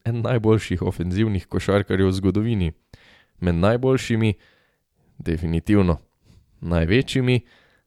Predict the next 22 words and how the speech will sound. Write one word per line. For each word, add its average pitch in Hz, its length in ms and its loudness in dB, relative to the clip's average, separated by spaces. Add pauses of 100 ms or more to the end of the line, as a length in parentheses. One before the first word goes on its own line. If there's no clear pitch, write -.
(140)
Nope. 104 500 -2 (720)
Westbrook, 123 600 0 (160)
mojster 127 400 -4
z 95 100 -6
največ 113 480 0
trojnimi 107 380 -2
dvojčki 98 480 0
v 90 60 0
zgodovini, 92 600 0 (340)
ima 87 120 -2
definitivno 113 760 0
persono. 87 680 -2 (640)
Ne 131 200 -2
ravno 117 320 0
všečne. 95 560 -2 (800)
Paul 131 200 6
Pierce, - 640 0
Dwight 110 380 -2
Howard, - 460 -4 (100)
Karl 107 300 0
Malone. 92 460 4 (1040)
Ah, 104 200 2